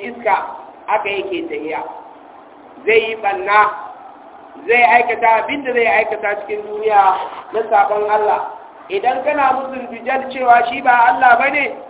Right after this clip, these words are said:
in kana son a cika maka gidanka da kuɗi an gama, sawa'un dola Amerika kake so, ko kuɗin ƙasarka,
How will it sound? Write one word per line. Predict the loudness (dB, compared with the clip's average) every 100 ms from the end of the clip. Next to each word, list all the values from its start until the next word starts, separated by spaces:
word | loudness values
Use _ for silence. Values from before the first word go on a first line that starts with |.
| -20 -20 -20 -14 -8
in | -4 0
kana | 6 6 6
son | 2 0
a | 0 0
cika | 2 4 4
maka | 4 -2 -4
gidanka | -2 0 0 -2
da | -4
kuɗi | -6 -10 -2 0
an | 2 4
gama, | 4 4 -2 -6 -16 -20 -20 -20 -20 -20 -8
sawa'un | 2 4 4 2
dola | 0 2 2 2
Amerika | 2 4 2 0 -2
kake | -2 -2 0 0
so, | 0 -2 -2 -8 -18 -20 -20 -20 -20 -4
ko | 2 2 0
kuɗin | -4 -6 -2
ƙasarka, | 0 2 0 0